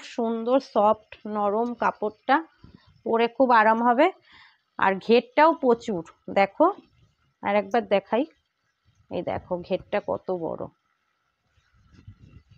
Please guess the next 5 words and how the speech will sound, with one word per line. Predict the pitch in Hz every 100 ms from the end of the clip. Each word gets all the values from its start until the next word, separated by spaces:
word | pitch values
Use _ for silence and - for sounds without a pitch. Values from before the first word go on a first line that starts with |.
| _ _ _ _
দেখো | 156 170 - 170
আমার | 196 214 170
হাতের | 190 - 254 208
বেড়ে | 226 240 247 214
আসছে | - -